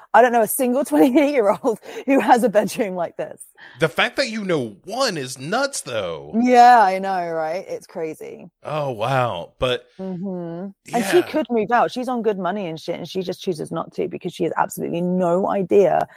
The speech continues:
Speaker 1: how to interact with anyone. And she doesn't. She went on, she got invited on a night out with her co-workers, and she, and I was like, "Oh, how was that?" 'Cause I, before I knew what an arsehole she was,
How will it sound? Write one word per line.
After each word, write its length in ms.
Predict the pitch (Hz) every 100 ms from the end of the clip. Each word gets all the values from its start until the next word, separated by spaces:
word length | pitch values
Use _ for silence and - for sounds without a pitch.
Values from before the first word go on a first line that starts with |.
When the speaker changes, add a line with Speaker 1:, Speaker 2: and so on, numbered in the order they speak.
| - -
Speaker 1:
how 120 | 156
to 140 | 180 -
interact 480 | 165 185 175 147 -
with 140 | 165 - _ -
anyone. 680 | 160 160 151 - - - _ _ _ _ _ _ _ _ _ _ _ _ _ _ _ _ _ 202
And 100 | 175
she 80 |
doesn't. 400 | 185 151 - 65 - _ _ -
She 80 | 254
went 140 | 240 226
on, 180 | 214
she 120 | 175 208
got 120 | 196
invited 280 | 190 180 180
on 80 |
a 80 | 180
night 160 | 175 170
out 200 | 170 -
with 100 | 175
her 220 | 170 156 _ _ _
co-workers, 680 | - 180 165 170 175 202 247 - _ _ _ _ _ _ -
and 300 | 196 190 180
she, 240 | - 185 -
and 100 | 185
I 60 | 185
was 100 | 185
like, 120 | 330
"Oh, 60 | 403
how 120 | 381
was 140 | 427
that?" 220 | - 175 185
'Cause 160 | 190 - - _ -
I, 160 | 202 - _ _ _ _ _ -
before 360 | 247 277 254
I 60 | 220
knew 180 | 208 190
what 100 | 170
an 60 |
arsehole 380 | 170 190 - 160
she 120 | -
was, 280 | 165 165 -